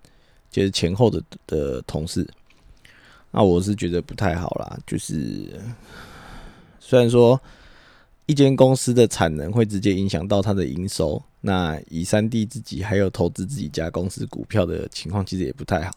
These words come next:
但如果大家都，大家都这个叫什么？大家都确诊的话，那公司也开不了，也没办法，无法开工，无法生产，那是不是反而更得不偿失？那另外呢，最近在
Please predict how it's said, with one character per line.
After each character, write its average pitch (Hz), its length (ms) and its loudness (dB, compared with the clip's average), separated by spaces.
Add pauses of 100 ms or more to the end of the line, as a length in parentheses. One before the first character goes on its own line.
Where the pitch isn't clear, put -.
(800)
但 113 400 2 (520)
如 110 140 2
果 113 120 6
大 107 140 4
家 107 160 2
都， 95 360 0 (1200)
大 120 80 -2
家 110 160 6
都 107 380 4
这 113 120 -4
个 87 240 0
叫 98 160 0
什 - 80 -6
么？ - 200 -10
大 - 100 2
家 113 100 8
都 117 180 6
确 131 240 8
诊 71 200 -2
的 95 80 -6
话， 85 280 -4
那 113 140 -2
公 110 160 2
司 110 100 -2
也 87 60 -2
开 95 180 -2
不 110 120 -2
了， 73 400 -2 (320)
也 90 100 -4
没 92 120 0
办 107 120 2
法， 82 80 -2
无 87 100 -2
法 92 200 0
开 92 200 0
工， 95 200 -2
无 92 80 -2
法 78 160 -4
生 - 240 -6
产， - 140 -8 (100)
那 92 120 -4
是 92 160 -6
不 85 80 -8
是 80 400 -4
反 80 200 -4
而 82 100 -6
更 98 220 -2
得 64 180 -6
不 - 120 -8
偿 - 160 -14 (100)
失？ - 200 -12 (1120)
那 85 180 -6
另 101 160 2
外 131 140 8
呢， 107 180 4
最 117 140 2
近 113 220 0
在 104 340 2